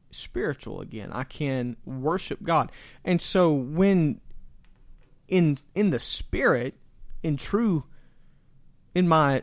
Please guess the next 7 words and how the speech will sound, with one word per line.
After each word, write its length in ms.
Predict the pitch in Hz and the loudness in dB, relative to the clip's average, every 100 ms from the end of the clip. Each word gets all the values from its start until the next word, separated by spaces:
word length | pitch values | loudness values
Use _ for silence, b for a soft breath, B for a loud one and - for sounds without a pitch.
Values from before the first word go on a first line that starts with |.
| - | -4
true 540 | - - 226 190 143 | -4 0 2 2 0
spirit 680 | - - - 196 156 - - - - - | -4 -2 2 4 4 2 -8 -14 -10 -4
<laughs> 220 | 151 - | -4 -4
nature, 800 | - 131 143 220 - 156 143 - | -8 -2 2 2 2 0 0 -4
so 240 | - 156 143 | -4 0 0
to 80 | |
speak, 580 | 120 - 185 143 127 - | 0 -2 0 2 0 -6